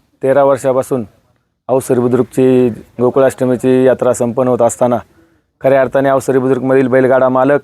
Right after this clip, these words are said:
एकजुटीने काम करून अवसरी गावचं नाव कसं पुणे नगर जिल्ह्यामध्ये नावलौकिक होईल याचा खऱ्या अर्थाने लहानातला लहान आणि मोठ्यातला मोठा गाडा मालक प्रयत्न करत असतो.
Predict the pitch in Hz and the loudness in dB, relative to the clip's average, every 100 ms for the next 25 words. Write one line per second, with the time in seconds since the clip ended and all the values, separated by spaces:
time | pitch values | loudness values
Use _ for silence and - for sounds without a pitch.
0 | - _ _ _ _ _ _ - 135 120 | -8 _ _ _ _ _ _ -2 -2 0
1 | 127 143 139 139 139 131 - _ _ _ | -2 0 0 2 0 -2 -6 _ _ _
2 | _ _ _ _ _ _ _ 139 147 143 | _ _ _ _ _ _ _ -2 0 0
3 | 135 120 101 _ _ _ - 113 135 - | 0 0 -4 _ _ _ -6 -2 0 0
4 | 139 139 135 - 135 147 147 160 _ _ | 0 2 0 0 0 0 -2 -4 _ _
5 | _ - 131 147 143 143 123 - 131 139 | _ -10 -2 0 2 0 -4 -10 -4 -2
6 | 139 135 127 131 131 131 127 131 127 131 | 0 0 0 0 0 0 2 2 2 0
7 | 139 147 139 160 131 113 - _ _ _ | 2 0 0 2 2 0 -4 _ _ _
8 | _ - 131 - 143 - 135 135 123 135 | _ -4 -2 0 -2 0 0 0 0 -2
9 | 135 131 131 135 139 139 135 139 135 135 | 0 0 0 0 0 2 2 0 -2 -2
10 | 131 127 139 139 135 127 135 131 127 131 | -4 -2 0 0 -2 0 0 2 0 0
11 | 131 - 135 143 147 135 127 123 - 110 | -2 -2 -2 0 -2 -2 0 -2 -2 -12